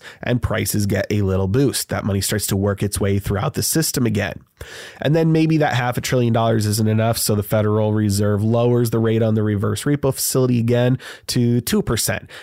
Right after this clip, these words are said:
And that forces a full trillion dollars out of the system. Gives a nice another little boost to the system. So they've got two trillion dollars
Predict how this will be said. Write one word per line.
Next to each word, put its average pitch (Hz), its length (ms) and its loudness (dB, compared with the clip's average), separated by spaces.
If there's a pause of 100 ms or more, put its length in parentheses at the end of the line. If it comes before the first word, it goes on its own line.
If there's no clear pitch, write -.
And 117 140 0
that 123 180 0
forces 123 380 0
a 120 60 0
full 139 200 0
trillion 170 420 0
dollars 107 420 0
out 90 280 -6 (160)
of 92 120 -4
the 95 80 0
system. - 520 -4 (100)
Gives 101 180 0
a 110 40 2
nice 135 320 0
another 120 220 2
little 107 180 2
boost 101 280 0
to 98 60 -4
the 104 60 -4
system. - 560 -6 (540)
So 117 160 0
they've 120 180 2
got 131 300 -2
two 285 300 2
trillion 202 580 0
dollars 110 680 -2